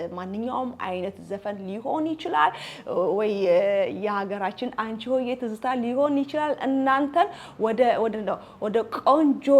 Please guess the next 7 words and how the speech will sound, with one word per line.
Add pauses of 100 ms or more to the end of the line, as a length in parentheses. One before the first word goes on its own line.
(920)
ኢነርጂ
ውስጥ
ይጨምራል
ብላችሁ
የምታስቡትን
አይነት
ሙዚቃ